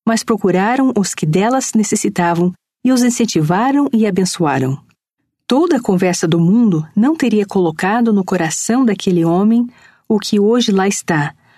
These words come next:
mas foi o exemplo dado pelos pais, por aqueles que moravam no lar em que ele morava.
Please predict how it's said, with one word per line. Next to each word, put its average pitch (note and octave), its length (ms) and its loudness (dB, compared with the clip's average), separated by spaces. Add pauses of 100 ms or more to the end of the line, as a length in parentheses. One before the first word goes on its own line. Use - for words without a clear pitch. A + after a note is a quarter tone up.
(220)
mas F#3+ 200 -2
foi A3 200 0
o G3 120 2
exemplo G3 500 0
dado G3 320 -2
pelos F3 260 -2
pais, D3+ 460 -4 (400)
por A3 180 -2
aqueles A#3+ 460 0
que - 100 -2
moravam A3 600 2
no G#3 100 2
lar G#3 460 0
em G#3+ 100 2
que G#3 220 -2
ele A#3+ 140 2
morava. D3 500 0